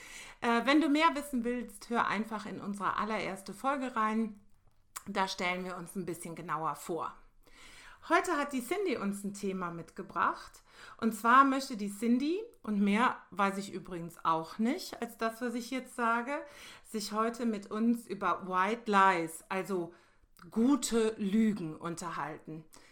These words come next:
Cindy, sag doch mal, wieso, warum und was?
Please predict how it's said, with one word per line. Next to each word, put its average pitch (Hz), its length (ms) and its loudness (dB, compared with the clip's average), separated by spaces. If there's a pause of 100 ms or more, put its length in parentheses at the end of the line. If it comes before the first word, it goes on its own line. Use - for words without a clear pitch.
(160)
Cindy, 160 500 0
sag 240 260 2
doch 247 180 0
mal, 220 340 4
wieso, 208 340 8
warum 190 500 8 (480)
und 196 220 2
was? - 420 2